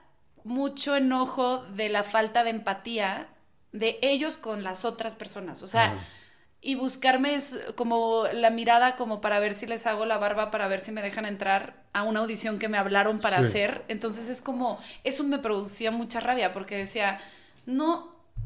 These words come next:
Speaker 1: trata bien a las personas, no te enfermes de poder".
Speaker 2: <laughs> Bueno, me, me encanta esto, porque su-, subyacente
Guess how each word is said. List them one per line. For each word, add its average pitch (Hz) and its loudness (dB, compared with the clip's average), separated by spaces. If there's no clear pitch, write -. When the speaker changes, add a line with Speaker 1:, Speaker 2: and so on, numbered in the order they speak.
Speaker 1:
trata 277 0
bien 320 0
a 320 2
las 294 0
personas, 247 -2
no 247 -2
te 294 -6
enfermes 269 0
de 220 2
poder". 220 0
Speaker 2:
<laughs> - -14
Bueno, 123 -4
me, 156 -2
me 151 2
encanta 156 4
esto, 120 2
porque 127 -2
su-, 160 -2
subyacente 160 4